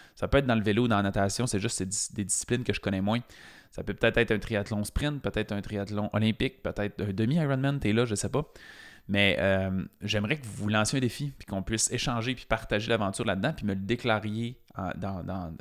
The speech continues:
sous ce vidéo-là, qu'on soit capable de se reconnaître, de s'encourager un peu. Fait que mon but, c'est pas que vous fassiez un demi comme moi. Ça peut être, si vous avez jamais couru de votre vie, vous faites, « Moi, un kilomètre, ça me fait peur de courir ça. » Ben là, vous avez, on est quel, octobre. Mettons qu'on oublie octobre, là, on prend le temps de s'organiser en octobre,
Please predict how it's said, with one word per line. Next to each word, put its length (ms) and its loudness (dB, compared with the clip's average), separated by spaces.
sous 240 -4
ce 80 -6
vidéo-là, 360 0
qu'on 220 -8
soit 120 -12
capable 240 -2
de 80 0
se 80 -6
reconnaître, 540 0
de 60 -4
s'encourager 520 0
un 80 2
peu. 140 -4
Fait 80 -6
que 60 -2
mon 100 0
but, 120 -2
c'est 40 -8
pas 80 -4
que 60 -2
vous 60 -12
fassiez 220 2
un 60 2
demi 300 2
comme 180 2
moi. 220 2
Ça 100 -6
peut 120 2
être, 140 0
si 240 -4
vous 120 0
avez 160 2
jamais 220 0
couru 180 -6
de 60 -6
votre 180 0
vie, 160 -6
vous 120 -10
faites, « 240 -4
Moi, 180 4
un 40 2
kilomètre, 400 2
ça 100 0
me 60 -4
fait 100 0
peur 300 4
de 60 -2
courir 280 -4
ça. » 260 0
Ben 80 -2
là, 120 6
vous 160 2
avez, 420 4
on 140 -8
est 180 -6
quel, 280 -2
octobre. 320 0
Mettons 200 0
qu'on 140 2
oublie 160 4
octobre, 380 2
là, 80 0
on 80 -4
prend 140 -6
le 40 -6
temps 160 -2
de 80 -10
s'organiser 600 -2
en 120 0
octobre, 400 0